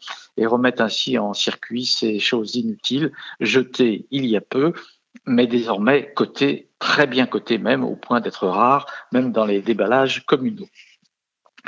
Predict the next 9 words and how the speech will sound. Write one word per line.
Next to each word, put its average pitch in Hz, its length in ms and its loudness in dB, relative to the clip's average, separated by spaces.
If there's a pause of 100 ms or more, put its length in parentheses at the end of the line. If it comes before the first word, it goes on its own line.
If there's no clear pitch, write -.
(340)
Or, 165 380 2
toute 208 200 -2
comparaison 131 800 0
est 98 260 -4 (760)
et - 260 -8
tout - 200 -10
rapprochement 117 540 0
étant 107 220 -4
réducteur, 113 600 0